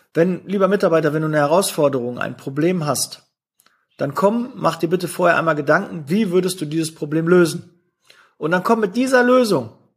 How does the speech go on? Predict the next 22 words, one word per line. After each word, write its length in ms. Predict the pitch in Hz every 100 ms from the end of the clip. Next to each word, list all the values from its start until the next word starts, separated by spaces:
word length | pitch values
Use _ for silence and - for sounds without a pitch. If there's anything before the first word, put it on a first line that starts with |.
| _ _
oder 220 | 156 165
mit 160 | 180 -
zwei 300 | 220 226 208
Lösungen 400 | 165 143 135 131
von 160 | 135
mir 160 | 135 131
aus 100 | 127
auch 380 | - 190 - - _ _ _ _ _ _ _ -
auf 220 | 156 156
mich 180 | 135 -
zu, 460 | - 233 285 - _ _ _ _ _ _ -
teil 240 | 165 156
sie 100 | 143
mir 120 | 135 139
mit 320 | 269 - - _ _ _ _ _ _ _ _ _ _ - -
und 160 | 165
ich 100 | 170
werde 140 | 160 156
dir 80 | 143
dann 160 | 139
sagen, 320 | 143 156 165 -
okay, 400 | - 165 175